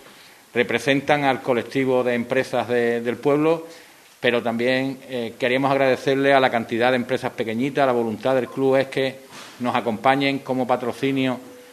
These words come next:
cualquier tipo, cualquier perfil de empresa con la cantidad o con la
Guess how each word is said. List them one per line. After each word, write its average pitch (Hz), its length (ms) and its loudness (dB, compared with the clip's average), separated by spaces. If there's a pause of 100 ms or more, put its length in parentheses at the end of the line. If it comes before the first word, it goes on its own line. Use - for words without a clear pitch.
(360)
cualquier 139 440 4
tipo, 147 300 2
cualquier 135 400 -2
perfil 135 280 -2
de 127 100 2
empresa 139 400 0
con 127 240 0
la 113 300 2 (360)
cantidad 127 720 2
o 117 60 -4
con 120 180 -2
la 113 480 0